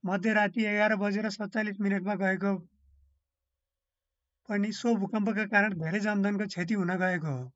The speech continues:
भूकम्पका कारण एक सय साठी भन्दा बढीको मृत्यु तथा तिन सय पचहत्तर भएका छन्। सरकारद्वारा स्वास्थ्य विज्ञान प्र-, विश्वविद्यालय स्थापनाको घोषणा गरिएको कैलालीको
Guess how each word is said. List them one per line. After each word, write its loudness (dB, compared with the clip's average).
भूकम्पका -2
कारण 2
एक -6
सय -2
साठी -2
भन्दा 2
बढीको 2
मृत्यु -2
तथा 2
तिन 0
सय 0
पचहत्तर -4
भएका -2
छन्। -4
सरकारद्वारा 4
स्वास्थ्य -4
विज्ञान -4
प्र-, -4
विश्वविद्यालय -2
स्थापनाको -2
घोषणा -4
गरिएको -4
कैलालीको 2